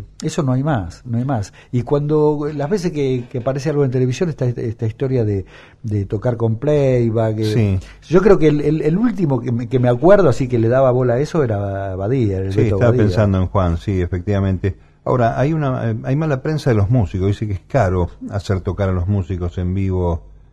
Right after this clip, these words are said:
Speaker 2: en los
Speaker 1: Claro.
Speaker 2: medios. Este, ¿es cierto esto?
Speaker 1: No,
Speaker 2: ¿Se
Speaker 1: no
Speaker 2: puede,
Speaker 1: es ca-,
Speaker 2: se puede sostener?
Speaker 1: no, no es caro, no es que, no es caro, lo, lo, lo más caro que puede haber es poner un equipo de audio que,
Speaker 2: Claro.
Speaker 1: que valga la pena.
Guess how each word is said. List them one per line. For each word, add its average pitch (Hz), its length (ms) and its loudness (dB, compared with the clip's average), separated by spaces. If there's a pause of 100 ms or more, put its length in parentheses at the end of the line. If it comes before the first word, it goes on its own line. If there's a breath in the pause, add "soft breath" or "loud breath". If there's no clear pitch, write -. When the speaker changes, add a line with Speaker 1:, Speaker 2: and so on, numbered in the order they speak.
Speaker 2:
en 101 120 0
los 90 80 4
Speaker 1:
Claro. 92 100 2
Speaker 2:
medios. 82 580 0
Este, 85 680 -2
¿es 101 80 -8
cierto 214 340 -8
esto? 110 380 -4 (100)
Speaker 1:
No, 277 220 0
Speaker 2:
¿Se - 80 2
Speaker 1:
no 196 80 2
Speaker 2:
puede, 110 340 2
Speaker 1:
es 82 60 -2
ca-, - 60 -14
Speaker 2:
se 104 80 -2
puede 143 180 0
sostener? 151 560 -4
Speaker 1:
no, 165 340 0
no 170 100 0
es 180 100 -2
caro, 113 340 0
no 143 100 0
es 165 80 0
que, 151 140 -4
no 143 100 -2
es 165 60 -2
caro, 143 580 4
lo, 127 180 0
lo, 143 260 0
lo 151 200 0
más 214 200 2
caro 220 220 4
que 131 80 4
puede 131 200 2
haber 214 220 6
es 139 80 4
poner 117 260 0
un 117 120 0
equipo 110 380 -2
de 113 160 0
audio 107 600 2
que, 95 80 -2
Speaker 2:
Claro. 85 180 2
Speaker 1:
que 107 60 0
valga 107 260 -2
la 127 140 -2
pena. 101 340 0